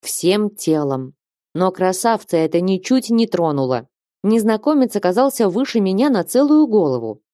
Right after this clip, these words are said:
Его исторический костюм выглядел новым и богато пошитым. Откуда он здесь? С реконструкции суды в царской России?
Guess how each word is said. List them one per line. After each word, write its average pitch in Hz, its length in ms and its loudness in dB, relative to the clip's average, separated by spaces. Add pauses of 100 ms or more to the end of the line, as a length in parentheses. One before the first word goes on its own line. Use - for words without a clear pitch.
(120)
Его 165 320 0
исторический 156 640 -4
костюм 196 580 -2
выглядел 156 560 0
новым 156 560 0
и 135 60 -4
богато 139 480 -6
пошитым. 175 640 -2 (300)
Откуда 277 440 -2
он 254 120 2
здесь? 214 460 -2 (220)
С - 80 -10
реконструкции 190 880 0
суды 208 400 0
в 208 40 -20
царской 190 440 0
России? 185 640 2